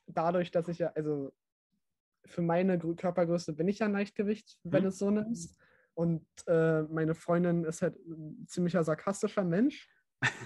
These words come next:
Speaker 1: Und dann
Speaker 2: <laughs> Das, <laughs>
Speaker 1: ist
Speaker 2: ich
Speaker 1: halt
Speaker 2: kann mir vorstellen, wo das herkommt.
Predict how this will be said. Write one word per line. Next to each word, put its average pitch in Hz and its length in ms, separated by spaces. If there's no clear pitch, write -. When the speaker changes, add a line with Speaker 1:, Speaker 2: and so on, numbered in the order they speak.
Speaker 1:
Und 170 280
dann 180 300
Speaker 2:
<laughs> 135 400
Das, 135 160
<laughs> 175 480
Speaker 1:
ist - 1000
Speaker 2:
ich 175 280
Speaker 1:
halt 175 100
Speaker 2:
kann 180 100
mir 165 140
vorstellen, 170 340
wo 139 40
das 135 160
herkommt. 123 420